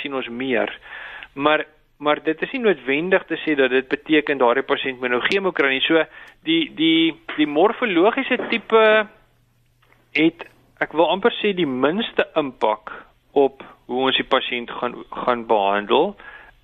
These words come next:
in baie aspekte, maar dit mag die, die, die opwerk na chirurgie en na behandeling toe moontlik 'n klein bietjie, eh, verander.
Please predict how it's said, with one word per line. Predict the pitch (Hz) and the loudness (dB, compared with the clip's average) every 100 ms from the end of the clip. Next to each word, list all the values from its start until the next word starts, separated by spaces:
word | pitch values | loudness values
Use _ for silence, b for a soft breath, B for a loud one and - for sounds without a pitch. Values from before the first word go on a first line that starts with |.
| 135 | -4
in | 127 | 0
baie | 113 113 120 117 | 2 2 2 0
aspekte, | 117 - 120 104 - 170 - B B - | -4 -2 -4 -2 -2 -2 -2 B B -2
maar | 123 123 | 0 2
dit | 131 123 | -2 -2
mag | 120 127 180 - - 147 | -2 0 0 -2 -10 -4
die, | 143 139 135 b b b b - | 0 0 -2 b b b b -2
die, | 127 127 120 | 0 0 -4
die | 120 - _ 202 | -6 -8 _ 2
opwerk | 202 - 120 123 120 - 123 | 2 -2 0 2 2 -2 -10
na | 117 113 123 127 - | -2 2 2 2 -2
chirurgie | 135 127 120 - 123 117 | -2 -2 -2 -2 -4 -2
en | 113 | 0
na | 113 | 0
behandeling | 110 107 110 110 113 107 - | 2 2 2 0 -4 -4 -2
toe | 110 | -2
moontlik | 113 113 110 117 113 117 - | -4 -4 0 0 0 -2 -4
'n | 110 | -6
klein | 113 110 104 | -4 -4 -6
bietjie, | 104 - 107 107 104 107 104 95 | -8 -6 -4 -2 0 0 2 2
eh, | 101 - | 0 0
verander. | 101 98 95 90 | -2 -2 -4 -6